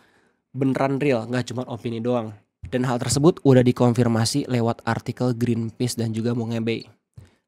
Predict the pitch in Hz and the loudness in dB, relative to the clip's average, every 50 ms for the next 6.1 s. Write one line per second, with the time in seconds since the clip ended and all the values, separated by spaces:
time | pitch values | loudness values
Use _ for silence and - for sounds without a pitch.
0 | _ _ 113 123 127 - 151 143 139 127 143 151 143 123 123 127 135 143 143 - | _ _ -14 -14 -10 -10 -8 -8 -8 -8 -8 -8 -6 -4 -4 -6 -6 -8 -8 -10
1 | 120 117 120 117 - 123 123 - - _ 127 127 123 120 127 123 135 151 156 151 | -10 -10 -10 -10 -10 -12 -12 -14 -10 _ -6 -6 -4 -4 -4 -4 -2 -2 -4 -4
2 | - - 120 127 131 127 127 123 117 113 - - 123 - 143 135 135 131 123 127 | -6 -6 -8 -6 -4 -4 -4 -4 -6 -6 -10 -14 -12 -10 -8 -6 -6 -6 -4 -2
3 | 131 127 123 117 123 143 151 135 123 120 117 120 120 120 - 131 127 - _ 120 | -2 -2 -2 -4 -6 -6 -6 -6 -6 -8 -8 -8 -10 -8 -8 -10 -10 -8 _ -8
4 | 113 110 110 123 117 - 135 135 135 - 107 113 117 113 107 110 120 - - _ | -8 -6 -8 -10 -12 -8 -8 -10 -8 -8 -12 -10 -10 -8 -8 -8 -10 -12 -10 _
5 | 113 117 120 123 117 110 - - - 117 117 110 - 113 110 110 110 - 110 107 | -6 -6 -6 -6 -10 -12 -14 -14 -12 -12 -12 -10 -10 -10 -10 -10 -10 -12 -14 -14
6 | 113 | -14